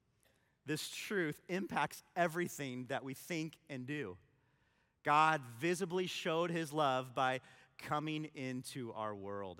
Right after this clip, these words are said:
Emmanuel, God with us.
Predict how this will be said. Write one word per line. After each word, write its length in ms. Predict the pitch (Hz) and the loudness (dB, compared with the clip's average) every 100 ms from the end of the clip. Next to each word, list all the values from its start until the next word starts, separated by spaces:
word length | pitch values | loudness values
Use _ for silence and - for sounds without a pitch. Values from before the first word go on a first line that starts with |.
| - | -8
Emmanuel, 920 | 139 139 156 190 190 156 123 123 135 _ _ _ _ _ 120 | -6 0 2 4 4 0 0 -2 -4 _ _ _ _ _ 0
God 580 | 151 143 147 143 143 139 - - _ _ _ - | 4 6 6 6 4 -2 -12 -20 _ _ _ -10
with 340 | 107 117 - | -6 -6 -6
us. 460 | 90 87 - - | -8 -8 -12 -12